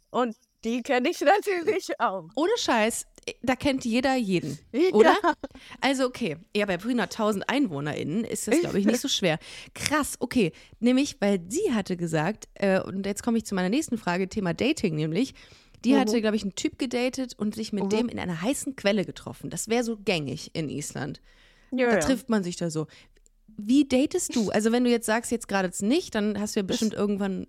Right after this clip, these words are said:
Speaker 2: mal Lust,
Speaker 1: Mhm.
Speaker 2: wieder eine Frau zu
Speaker 1: Ja.
Speaker 2: treffen. Aber wie, äh, ge-, würdest, wie würdest du da vorgehen? Wie geht man in Island vor beim Dating? Gibt's eine App?
Speaker 1: <laughs> Ja. Ähm, ja, also es gibt diese,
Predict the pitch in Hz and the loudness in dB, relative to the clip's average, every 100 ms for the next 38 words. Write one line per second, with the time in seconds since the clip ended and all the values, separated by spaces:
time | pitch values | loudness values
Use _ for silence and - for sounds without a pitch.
0 | - 185 170 196 - - - _ _ 196 | -10 -6 -2 -2 -6 -14 -20 _ _ -14
1 | 190 226 208 190 175 - 180 - - 247 | -12 -6 0 2 0 0 0 4 4 4
2 | 294 269 208 202 208 240 233 208 196 196 | 0 -2 0 0 2 2 2 0 -2 -4
3 | 202 175 185 180 170 - 175 160 165 - | -4 -2 -2 -2 -4 -6 -6 -2 -4 -2
4 | 170 160 202 220 214 170 175 170 156 147 | -4 -2 -2 0 0 -2 -4 -4 -6 -6
5 | - - - - - - _ _ _ _ | -8 -8 -8 -10 -12 -14 _ _ _ _
6 | 165 160 - 175 - 185 _ - 202 - | -4 -4 -4 -8 -8 -14 _ -8 -4 0
7 | 190 165 - - _ _ _ _ _ _ | 2 2 -2 -10 _ _ _ _ _ _
8 | _ - - 247 247 320 262 _ _ - | _ -20 -2 0 2 0 -2 _ _ -20
9 | 254 233 220 214 214 208 190 190 180 170 | -8 2 4 4 2 0 0 0 0 0
10 | 175 180 - 190 - 180 170 165 165 165 | -4 -6 -4 -4 -2 -2 0 -2 -4 -4
11 | 156 | -8